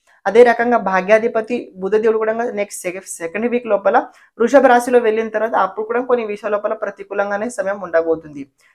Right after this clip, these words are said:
అంటే ఒక రకంగా చూసుకున్నట్లయితే తులారాశి వారికి ఫస్ట్ జూన్ నుంచి అలా ఫిఫ్టీన్త్ జూన్ వరకు కాస్త ఇబ్బంది అయితే తప్పకుండా ఉండబోతుంది. పని అనుకున్న రకంగా అయితే కాదు. మీ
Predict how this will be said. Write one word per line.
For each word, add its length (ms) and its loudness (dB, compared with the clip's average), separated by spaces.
అంటే 180 2
ఒక 160 8
రకంగా 260 0
చూసుకున్నట్లయితే 560 2
తులారాశి 480 2
వారికి 400 2
ఫస్ట్ 340 2
జూన్ 200 -4
నుంచి 200 -6
అలా 180 -2
ఫిఫ్టీన్త్ 460 -4
జూన్ 320 4
వరకు 240 4
కాస్త 240 0
ఇబ్బంది 300 4
అయితే 200 -4
తప్పకుండా 420 -2
ఉండబోతుంది. 560 -2
పని 240 4
అనుకున్న 380 -2
రకంగా 260 -2
అయితే 140 -2
కాదు. 260 4
మీ 160 0